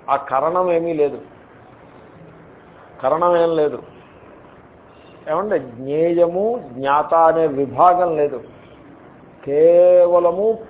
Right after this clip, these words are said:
ప్యూర్ నోయింగ్నెస్ అంతే, జ్ఞప్తి అని అంట. ఇప్పుడు ఈ నోయింగ్నెస్ని మనస్సు అనే మూసలో పోస్తే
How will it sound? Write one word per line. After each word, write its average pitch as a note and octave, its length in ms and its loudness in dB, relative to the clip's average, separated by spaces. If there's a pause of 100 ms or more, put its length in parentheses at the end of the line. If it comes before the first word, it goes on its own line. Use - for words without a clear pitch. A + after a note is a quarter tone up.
(140)
ప్యూర్ A3+ 400 0
నోయింగ్నెస్ F3 840 2 (520)
అంతే, C#3 320 -14 (800)
జ్ఞప్తి D#3 760 -10
అని C#3+ 100 -12
అంట. A#2+ 200 -14 (960)
ఇప్పుడు G3 200 -12
ఈ F#3 80 -4
నోయింగ్నెస్ని F#3 1200 -4 (600)
మనస్సు E3+ 600 -6
అనే G3 260 0
మూసలో F3+ 680 -4
పోస్తే C3 960 -10